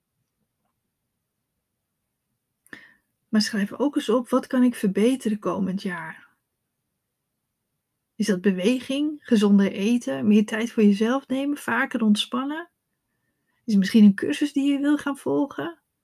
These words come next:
Je weet natuurlijk, hè, op mijn website, w w w punt hyperventilatiecoach punt n l, zijn heel veel cursussen, hè, die, dat je zegt, "Nou, die heb ik nodig komende tijd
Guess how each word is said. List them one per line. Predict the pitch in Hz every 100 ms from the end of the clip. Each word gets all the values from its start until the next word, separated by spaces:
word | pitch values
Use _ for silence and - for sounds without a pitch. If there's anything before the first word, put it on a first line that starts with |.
| _ _ _ _ _ _ _ _ _ _ _ _ _
Je | 180
weet | 208
natuurlijk, | 233 208 226 214
hè, | 247
op | 226
mijn | 220 220
website, | 247 - 254 262 247
w | 208 190 233 214
w | 233 233 220
w | 214 214
punt | 202
hyperventilatiecoach | 214 220 240 240 233 220 220 - 220 220 -
punt | 214 208
n | 208
l, | 208
zijn | 190
heel | 208 359 247
veel | 226
cursussen, | - 240 - - 233 247 - - - _
hè, | 240
die, | 240 220 214 196
dat | 202 202
je | 208
zegt, | 208 208
"Nou, | 233 208 190
die | 226 254
heb | 214
ik | 208
nodig | 202 226 262 247
komende | 240 233 226 220
tijd | 226 226 240 247 -